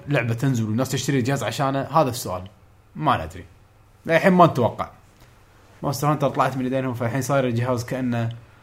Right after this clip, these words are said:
عندك بلس، تبي تلعب شنو في لعبه حلوه على الجهاز؟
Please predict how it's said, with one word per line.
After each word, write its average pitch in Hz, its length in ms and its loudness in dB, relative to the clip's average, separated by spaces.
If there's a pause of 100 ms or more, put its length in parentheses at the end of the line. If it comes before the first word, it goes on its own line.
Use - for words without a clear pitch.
(380)
عندك 214 380 2
بلس، - 460 4 (540)
تبي 180 140 0
تلعب 175 420 0 (840)
شنو 123 240 -6
في 113 140 -4
لعبه 95 200 -4
حلوه 110 180 -4
على 92 80 -6
الجهاز؟ 82 240 -14